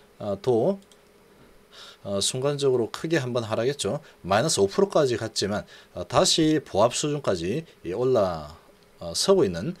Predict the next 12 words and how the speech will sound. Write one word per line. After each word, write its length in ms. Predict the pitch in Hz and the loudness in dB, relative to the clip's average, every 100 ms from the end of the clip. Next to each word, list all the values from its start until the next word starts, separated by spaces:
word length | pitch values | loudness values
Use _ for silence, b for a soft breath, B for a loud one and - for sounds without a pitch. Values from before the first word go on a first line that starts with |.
| B - | B -16
어, 140 | 90 87 | -14 -6
그런 220 | 120 120 | -2 -2
모습입니다. 520 | 117 - 98 87 90 | -2 -4 -6 -8 -8
그리고 280 | 110 107 104 B B - | -4 -4 -4 B B -4
에스케이 320 | 131 - 170 | 0 2 2
디스커버리도, 1000 | 135 131 - - 165 151 120 127 160 202 B B B _ | 2 0 0 -2 0 2 2 4 2 2 B B B _
어, 120 | 107 | -6
마이너스 380 | 95 101 147 - | 0 2 2 0
일 100 | 185 | 0
프로, 240 | 190 - 104 | 0 -2 0
아, 180 | 92 85 | -2 -2
저가 480 | - - 143 101 | -2 2 4 4